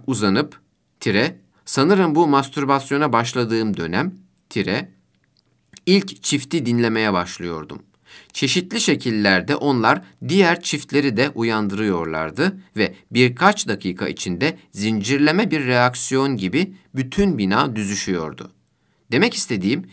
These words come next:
hiç düzüşen insanları duydunuz mu veya bundan gerçekten zevk aldıklarını? Bu muhteşem bir ses. Filmlerdeki gibi değil ama gerçek olduğunda bu çok mutlu,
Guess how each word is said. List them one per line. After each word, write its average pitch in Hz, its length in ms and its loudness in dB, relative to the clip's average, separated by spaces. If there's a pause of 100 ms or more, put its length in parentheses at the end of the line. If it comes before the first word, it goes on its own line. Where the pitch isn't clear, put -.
(260)
hiç - 300 -4 (100)
düzüşen 135 480 0
insanları 117 640 0
duydunuz 120 440 0
mu 87 220 -4 (140)
veya 104 380 4 (300)
bundan 131 380 2
gerçekten 127 600 0
zevk 95 260 -2
aldıklarını? 90 720 -4 (720)
Bu 170 100 4
muhteşem 147 760 0
bir 98 100 -2
ses. - 480 -10 (500)
Filmlerdeki 117 680 2
gibi 113 260 -4
değil 117 360 0 (380)
ama 98 300 0 (180)
gerçek 160 460 0
olduğunda 92 680 -4 (460)
bu 135 160 -4
çok - 420 -2
mutlu, 107 560 -4